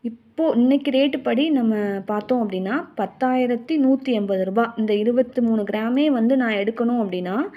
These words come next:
நான் வந்து எவ்வளோ கட்டணும் அப்படின்னா, இன்னைக்கு ரேட்டு படி ரெண்டு லட்சத்தி நாற்பதாயிரத்தி எழுநூத்தி தொண்ணூத்தேழு ரூபா வந்து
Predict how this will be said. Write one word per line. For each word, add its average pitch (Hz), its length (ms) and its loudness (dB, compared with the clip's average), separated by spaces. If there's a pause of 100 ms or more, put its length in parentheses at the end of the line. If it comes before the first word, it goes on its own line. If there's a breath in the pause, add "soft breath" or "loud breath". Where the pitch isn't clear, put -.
(320 loud breath)
நான் 226 160 0
வந்து 220 220 4
எவ்வளோ 262 280 6
கட்டணும் 240 380 -2
அப்படின்னா, 202 340 -2
இன்னைக்கு 220 320 0
ரேட்டு 214 220 -2
படி 202 240 0 (640 loud breath)
ரெண்டு 247 240 6
லட்சத்தி 294 440 0
நாற்பதாயிரத்தி 220 920 0
எழுநூத்தி 233 440 2
தொண்ணூத்தேழு 196 500 -4
ரூபா 208 240 -4
வந்து 214 280 0